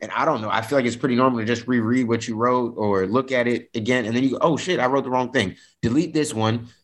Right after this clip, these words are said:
If you have traction like that, it will happen again.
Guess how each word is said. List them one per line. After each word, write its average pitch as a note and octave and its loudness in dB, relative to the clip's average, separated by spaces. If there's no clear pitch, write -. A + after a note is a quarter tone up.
If C3+ 2
you E3+ -2
have F3 2
traction D#3+ 0
like G#2 2
that, G#2 0
it E3+ -2
will F#3+ 2
happen F3 0
again. F3+ -2